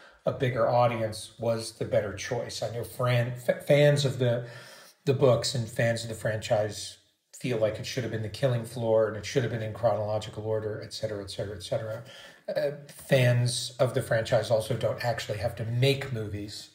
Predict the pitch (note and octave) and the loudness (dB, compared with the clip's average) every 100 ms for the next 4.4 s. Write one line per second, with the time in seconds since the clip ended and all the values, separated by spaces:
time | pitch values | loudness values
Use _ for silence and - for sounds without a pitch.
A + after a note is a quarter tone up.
0 | - A#2+ A2+ A2 G#2 - - A2 A2 - | -8 -6 -6 -8 -14 -14 -10 -8 -8 -10
1 | - B2+ C3 A#2+ C3 B2 A#2+ - C#3 B2+ | -6 0 4 4 2 -2 -2 0 2 4
2 | B2 A2+ A#2 - - A#2+ A2+ A2+ A#2 F#3+ | 2 -2 -2 0 2 2 2 2 2 2
3 | - A#2+ A#2+ B2 - A2 - A2+ - A2 | 2 2 2 -4 -4 -6 -6 -6 -2 6
4 | D3 E3+ C3+ B2+ | 8 10 8 4